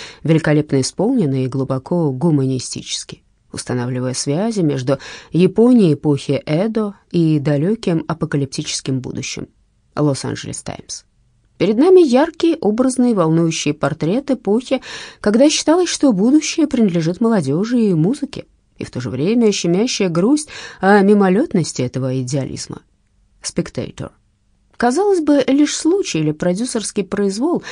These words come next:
свёл вместе блюзового басиста Дина Мосса,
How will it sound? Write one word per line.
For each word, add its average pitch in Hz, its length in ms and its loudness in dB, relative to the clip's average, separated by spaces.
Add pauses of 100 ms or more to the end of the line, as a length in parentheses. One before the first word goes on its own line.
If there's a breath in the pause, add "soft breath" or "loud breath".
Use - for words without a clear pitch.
(260 loud breath)
свёл 233 320 4
вместе 226 480 2
блюзового 226 680 2
басиста 196 720 -2
Дина 226 320 2
Мосса, 180 480 -2